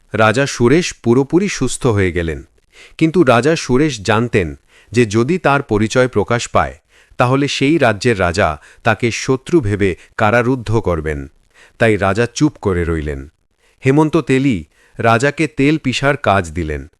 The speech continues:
রাজা সানন্দে তা মেনে নিলেন। হেমন্ত তেলি নিজেও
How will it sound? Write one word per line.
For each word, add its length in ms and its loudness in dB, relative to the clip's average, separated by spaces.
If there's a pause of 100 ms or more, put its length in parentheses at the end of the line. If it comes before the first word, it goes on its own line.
(320)
রাজা 320 2
সানন্দে 680 0 (180)
তা 120 2
মেনে 340 2
নিলেন। 420 -4 (560)
হেমন্ত 300 4
তেলি 340 2
নিজেও 500 2